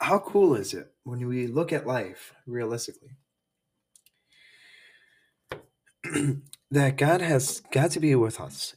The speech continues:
each and every day, each and every, ev-, even in our walk. I can't get my words correctly right. And a couple of questions I have that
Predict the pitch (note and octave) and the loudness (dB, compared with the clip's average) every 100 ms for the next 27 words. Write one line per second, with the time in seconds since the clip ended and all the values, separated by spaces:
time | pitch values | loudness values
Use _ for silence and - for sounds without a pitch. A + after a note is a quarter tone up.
0 | - C3 C3+ A#2 A2+ G2+ G#2 F#2+ E2+ G2+ | -4 -4 -2 -4 -4 -6 -4 -6 -8 -12
1 | - D3 D3 C#3+ A#2+ A2 - - G#2+ G#2 | -6 -6 -4 -4 -2 -4 -8 -8 -4 -4
2 | G2+ - A2 G#2+ G2 F#2+ F#2+ G2+ A#2 E2+ | -6 -10 -10 -8 -8 -8 -10 -6 -6 -6
3 | - G#2+ A2 - A2+ G2+ F#2 G2 A2+ A2+ | -10 -12 -8 -6 -2 -2 -2 -2 -2 -4
4 | - - F#2 E2+ - B1+ F2 F2 - - | -8 -12 -14 -12 -12 -12 -10 -10 -12 -20
5 | _ _ - - - _ _ _ _ _ | _ _ -18 -18 -20 _ _ _ _ _
6 | _ - - - C#3+ D3 D3 C3+ - - | _ -20 -18 -4 4 8 8 6 -2 -14
7 | - - - - _ _ - G3+ A3+ F#3+ | -20 -20 -20 -20 _ _ 4 6 6 6
8 | F#3 D#3+ C3+ A#2 A2+ B2 G#2+ G2 B2+ C3+ | 4 4 2 2 2 0 0 0 -2 -6
9 | G#2 G2 - | -8 -10 -10